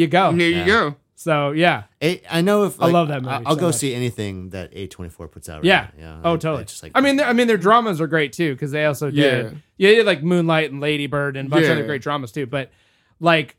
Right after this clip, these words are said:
Speaker 1: when I see them in a horror movie, I'm like, "Oh, th-, this is
Speaker 2: That's,
Speaker 1: this is
Speaker 2: that's
Speaker 1: gonna be a
Speaker 2: really
Speaker 1: win."
Speaker 2: dope. Yeah. Oh man, I like, sometimes I like dumbass shows. Um, <laughs> so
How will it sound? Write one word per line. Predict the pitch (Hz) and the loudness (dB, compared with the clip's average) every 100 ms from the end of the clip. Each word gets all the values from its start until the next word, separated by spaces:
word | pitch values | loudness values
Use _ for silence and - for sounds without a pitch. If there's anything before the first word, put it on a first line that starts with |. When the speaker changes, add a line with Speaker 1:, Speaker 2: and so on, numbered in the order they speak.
| - | -4
Speaker 1:
when | 165 180 | 2 4
I | 190 | 2
see | 196 208 | 0 0
them | 170 175 180 | 2 2 2
in | |
a | 147 | 0
horror | 147 165 | 0 0
movie, | 175 170 165 | 0 -2 -2
I'm | 151 | -2
like, | 139 123 - | -4 -8 -10
"Oh, | 127 117 107 | -10 -10 -12
th-, | 147 147 | -14 -8
this | 147 139 | -6 -6
is | 135 98 - _ _ _ - | -8 -10 -20 _ _ _ -10
Speaker 2:
That's, | 139 139 131 139 | -2 0 0 -2
Speaker 1:
this | 165 | 0
is | 135 | 2
Speaker 2:
that's | 160 | 0
Speaker 1:
gonna | 147 | 0
be | |
a | 139 | 0
Speaker 2:
really | |
Speaker 1:
win." | 139 117 | -2 -4
Speaker 2:
dope. | 95 - _ | -6 -14 _
Yeah. | 151 147 110 90 - _ _ | 2 2 2 -4 -16 _ _
Oh | 147 156 139 131 | 0 2 2 2
man, | 123 120 113 110 - | 0 -2 -4 -10 -4
I | 160 | 0
like, | 240 180 160 147 - _ _ _ _ _ _ | 2 2 2 0 -4 _ _ _ _ _ _
sometimes | 165 170 165 131 | -8 -4 -4 -2
I | 123 | -4
like | 117 107 | -4 -6
dumbass | 101 107 107 104 104 | -8 -10 -10 -10 -10
shows. | 113 104 87 95 _ _ _ 143 | -10 -10 -12 -16 _ _ _ -2
Um, | 151 170 | 2 4
<laughs> | |
so | 185 - 262 - 208 196 | 4 4 4 4 2 2